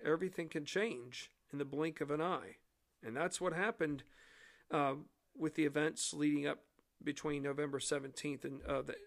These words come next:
November eighteenth. Yes, Captain Roland Bryan was captain of this ship for only four years, but it is a shame that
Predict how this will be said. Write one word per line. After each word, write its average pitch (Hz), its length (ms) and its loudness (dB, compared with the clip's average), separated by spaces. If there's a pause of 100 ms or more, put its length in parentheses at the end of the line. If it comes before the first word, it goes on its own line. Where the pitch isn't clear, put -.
November 143 420 0
eighteenth. - 640 -4 (1400)
Yes, 180 260 8
Captain 170 380 2
Roland 160 320 6
Bryan 156 360 6
was 135 260 -2 (260)
captain 165 440 2
of 135 120 -2
this 139 120 2
ship - 460 0 (240)
for - 140 0
only 143 160 4
four 156 320 4
years, 147 580 0 (1200)
but 147 100 8
it 147 100 6
is 160 180 4
a 147 40 -2
shame 165 420 2
that 147 240 -2